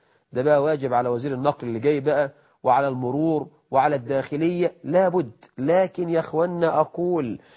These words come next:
ما خرب في ستين سنة لن ينصلح في مية يوم، ولا ميتين، ولا تلاتميات، ولا سنة، ولا اتنين.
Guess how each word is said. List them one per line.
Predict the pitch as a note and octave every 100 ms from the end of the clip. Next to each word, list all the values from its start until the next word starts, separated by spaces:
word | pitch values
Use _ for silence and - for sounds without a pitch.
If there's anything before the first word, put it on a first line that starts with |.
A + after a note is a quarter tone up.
| - -
ما | D3+ D#3
خرب | - - F#3+ F#3+ D#3 D3 E3+ E3+ E3 D#3
في | - F3 D#3+
ستين | - E3 - - F3+ F#3+ F#3+ F#3 E3+ -
سنة | F3+ F3+ C#3 - _ _ -
لن | C3+ D#3+ F#3
ينصلح | F3 D#3+ D3 - F3+ D#3+ -
في | - D3+
مية | F3+ -
يوم، | D#3 F3+ F3
ولا | D#3 D3
ميتين، | C#3+ - E3+ F#3
ولا | E3 D#3 D3
تلاتميات، | C3+ D3 E3 - _ D3+ D3 C#3 E3 G3 F3+
ولا | D3+ D3+ C#3+
سنة، | F#3 G3+ E3+
ولا | D#3 D3+
اتنين. | C#3 F3 G#3 A3